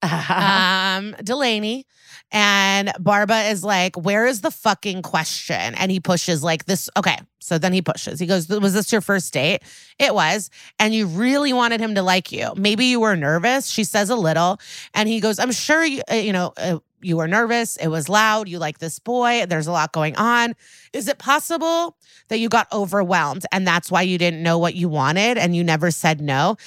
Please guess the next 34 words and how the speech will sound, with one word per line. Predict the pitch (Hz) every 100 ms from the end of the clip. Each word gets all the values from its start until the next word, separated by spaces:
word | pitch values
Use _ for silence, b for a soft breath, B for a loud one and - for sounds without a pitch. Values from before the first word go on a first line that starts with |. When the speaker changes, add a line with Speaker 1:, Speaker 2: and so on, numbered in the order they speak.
| B -
Speaker 2:
She | - 240
says, | 247 214 214 160 -
"I | 208
didn't | 202 262 262
say | 262 226
no, | 196 190 151 147 -
but | 208
I | 196
told | 180 175 220
him | 196 208
not | 180 -
to | 185
go | 170 170
down | 165 139
there." | 143 - - - B B B
And | 220 202 208
Buchanan's | 220 233 220 220
like, | 208 185
"Down | 240 240 254
where?" | 320 262 123 104 - _ -
"Down | 233 208 196
on | 190 190
the |
floor | 180 185 165 202 339 392 - -
in | 214
the | 180
basement," | 170 185 208 - 302 311
and | 202
he's | 180
acting | - 170 - 170
dumb. | 156 139 156 208 B B
And | 208 190
she | 233
says, | - 196